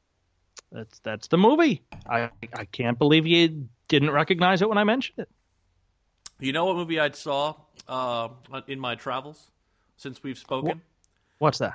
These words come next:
Speaker 2: I saw Three Billboards into Ebbing, Missouri, or f-, Three Billboards in Ebbing, Missouri. The, that one, the Three
Speaker 1: Did you
Speaker 2: Billboards
Speaker 1: like
Speaker 2: movie.
Speaker 1: it?
Speaker 2: I, I liked it.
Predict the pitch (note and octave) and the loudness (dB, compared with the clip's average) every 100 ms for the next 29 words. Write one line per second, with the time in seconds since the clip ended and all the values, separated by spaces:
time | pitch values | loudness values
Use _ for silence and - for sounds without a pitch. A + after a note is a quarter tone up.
0 | - A2+ - C#3+ C#3+ D3 D#3 D3 D#3+ D3 | -10 -14 -8 -6 -6 -8 -8 -6 -8 -6
1 | D#3+ D#3 C#3+ D#3+ - D#3+ D#3 D3+ D#3+ D#3+ | -8 -8 -12 -14 -12 -10 -8 -8 -10 -14
2 | D3 F#3+ D3+ G2+ G#2 - F2 D3+ C#3+ C#3+ | -16 -18 -18 -20 -20 -20 -18 -16 -14 -14
3 | C#3+ D3 C#3+ C#3+ C#3 D3 C#3+ C#3+ C#3+ D3+ | -12 -10 -12 -14 -18 -18 -18 -18 -18 -18
4 | G#2 A2 A2 B2+ B2+ G#2+ G#2 _ _ _ | -18 -20 -16 -14 -14 -16 -20 _ _ _
5 | _ - B2+ C3+ C3+ A#2 A2+ C#3 C#3+ - | _ -20 -14 -8 -6 -2 -2 -2 -2 -4
6 | _ - - _ F#2 A2+ B2 - _ _ | _ -20 -20 _ -8 -6 -6 -10 _ _
7 | A2+ A#2+ A#2+ B2 B2+ D3 A3+ - A#3+ B3 | -4 -2 -2 -6 -4 -2 -4 -6 -6 -6
8 | - - | -8 -20